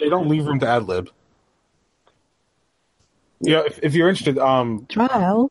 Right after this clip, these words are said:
Speaker 1: what was it? Uh, J R released a book, like, the end of last year where he talks about, you know, his time going through all the different promotions and stuff.
Speaker 2: Trial.
Speaker 1: One of the stories was,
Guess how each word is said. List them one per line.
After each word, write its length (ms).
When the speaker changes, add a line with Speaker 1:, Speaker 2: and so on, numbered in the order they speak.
Speaker 1:
what 140
was 160
it? 200
Uh, 520
J 240
R 360
released 300
a 40
book, 340
like, 180
the 100
end 240
of 100
last 320
year 300
where 120
he 40
talks 260
about, 440
you 120
know, 120
his 140
time 260
going 220
through 100
all 80
the 60
different 200
promotions 360
and 100
stuff. 220
Speaker 2:
Trial. 480
Speaker 1:
One 200
of 60
the 80
stories 420
was, 440